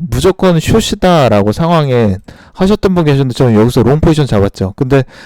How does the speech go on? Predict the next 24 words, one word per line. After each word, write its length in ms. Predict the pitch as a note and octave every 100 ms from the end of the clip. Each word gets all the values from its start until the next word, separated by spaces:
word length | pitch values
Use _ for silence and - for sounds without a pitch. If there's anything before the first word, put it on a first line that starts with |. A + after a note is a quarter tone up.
| -
데드 220 | C#3+ D3+
크로스 340 | F#3 F#3 F3+ F3
각인되기도 800 | - A2+ D3+ D3 C#3 C3 C3+ A2+
애매하고 560 | G#2 C3 B2+ B2+ A#2+
지금은 500 | B2 - B2 B2+ A2+
위아래로 500 | G#2+ E3 F3+ E3+ D3+ C#3
다 300 | A#2 A#2 A2
어느 180 | A2+
정도 240 | A#2+ A#2 A2
열려있는 460 | G2+ C#3 F3+ E3
상황이니까 760 | D3 C#3 A#2+ G#2+ - G#2+ A2 F#2+ - - -
되게 180 | A2+ B2
헷갈리실 400 | D#3+ G3+ D#3+ C3+
겁니다. 440 | A2 F#2+ F#2+ F2+ _ _ _ _ _ _ _ _ _ - - - - A#2
저는 240 | C#3 D3+
이제 160 | C3 B2
이런 280 | - B2+ E3+
부분에 320 | E3+ D#3+ E3+
대해서는 480 | D3+ D3 C#3+ D3+ D3+
굉장히 320 | C3+ D#3 D#3+ D3+
단순하게 640 | A#2 C3 F3+ E3+ E3 D3
매매를 360 | A#2+ G#2 B2 C3+
진행을 400 | - A2+ A2+ B2+
하고요. 480 | D#3 D3 D#3 A#2